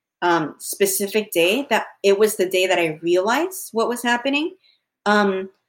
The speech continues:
I was sitting in my room. I was in bed by myself. Gia was probably napping. Um, so I'm sitting there and I just got so sad, and everything in the world and in my head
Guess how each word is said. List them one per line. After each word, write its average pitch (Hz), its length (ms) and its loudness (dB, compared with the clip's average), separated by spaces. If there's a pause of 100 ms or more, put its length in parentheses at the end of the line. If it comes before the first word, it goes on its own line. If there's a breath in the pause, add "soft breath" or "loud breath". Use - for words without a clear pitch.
(180)
I 220 120 4
was 214 260 4
sitting 311 280 0
in 427 80 -4
my 415 180 2
room. 170 460 -4 (500)
I 190 160 4
was 202 180 4
in 254 200 0
bed 170 260 2
by 185 120 0
myself. 196 640 -4
Gia 208 240 0
was 214 120 0
probably 202 580 -4
napping. 170 540 -10 (500)
Um, 175 580 2 (240)
so - 180 -4
I'm 226 120 0
sitting 294 460 -2
there 320 280 0 (240)
and 208 340 0
I 202 220 0
just 233 320 -10
got 190 440 -2 (500)
so - 480 -2
sad, 151 640 -8 (120)
and 214 160 -2 (100)
everything 277 460 0
in 285 100 0
the 262 80 0
world 175 480 0
and 180 120 -4
in 180 100 -2
my 175 160 0
head 170 320 -6